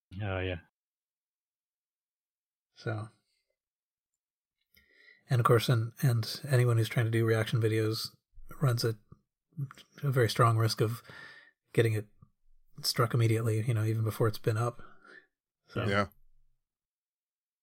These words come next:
Speaker 2: anyway, and I do, I do sort of believe that this is maybe, like, different organizations that are just not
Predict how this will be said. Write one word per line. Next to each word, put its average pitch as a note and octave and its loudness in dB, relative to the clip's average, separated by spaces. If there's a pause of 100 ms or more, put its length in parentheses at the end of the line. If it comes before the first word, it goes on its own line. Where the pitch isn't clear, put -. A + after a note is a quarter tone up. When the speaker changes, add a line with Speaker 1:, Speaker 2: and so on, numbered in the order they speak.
(1040)
Speaker 2:
anyway, G#2+ 0 (380)
and D#3+ 2
I E3+ 2
do, G3 4 (300)
I F3 6
do G#3+ 4
sort D3+ 8
of B2 2
believe A#2+ 4
that B2+ -2
this A#2+ 2
is A2 4
maybe, A#2 2
like, G#2+ -4 (460)
different C3 2
organizations A2 2
that A2 0
are G#2+ 0
just - -4
not A2 0